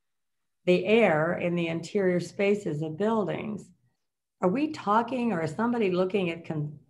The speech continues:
the consultant looking at, is there some way that we could perhaps face the fact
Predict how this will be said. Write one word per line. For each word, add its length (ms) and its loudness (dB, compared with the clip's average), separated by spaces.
the 80 -8
consultant 720 -2
looking 400 -2
at, 300 -4
is 180 2
there 140 2
some 440 0
way 360 4
that 200 -2
we 140 0
could 200 -6
perhaps 760 -4
face 640 0
the 60 -8
fact 580 -2